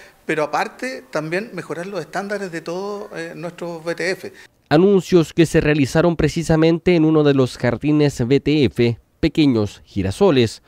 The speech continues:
Speaker 2: Su directora, Jimena Contreras, asumió que existen diferencias notorias en la infraestructura que tienen a las estructuras que puedan tener jardines infantiles de Junji o Integra. Sin embargo, el nivel de profesionalismo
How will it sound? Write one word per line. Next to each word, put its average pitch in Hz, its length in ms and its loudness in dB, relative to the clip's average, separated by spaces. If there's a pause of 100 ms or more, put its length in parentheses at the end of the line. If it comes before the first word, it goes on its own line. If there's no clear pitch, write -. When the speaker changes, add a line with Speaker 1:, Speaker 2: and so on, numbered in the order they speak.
(140)
Speaker 2:
Su - 260 -10
directora, 113 640 0
Jimena 127 400 -2
Contreras, 139 640 -2 (260)
asumió 165 480 2
que 196 140 2
existen 160 640 -2
diferencias 151 680 0
notorias 117 680 0
en 98 140 -2
la 98 100 -2
infraestructura 113 920 0
que 147 160 -6
tienen 139 480 0 (320)
a 196 100 4
las 180 240 -2
estructuras 175 760 -2
que 139 140 -4
puedan 131 340 0
tener 123 380 -2
jardines 117 600 -4
infantiles 107 600 -6
de 104 120 -8
Junji 127 540 -4
o 90 140 -4
Integra. 120 600 -2 (260)
Sin 80 240 -14
embargo, 104 560 -2 (220)
el 120 160 -2
nivel 147 340 2
de 147 120 2
profesionalismo 143 1080 -2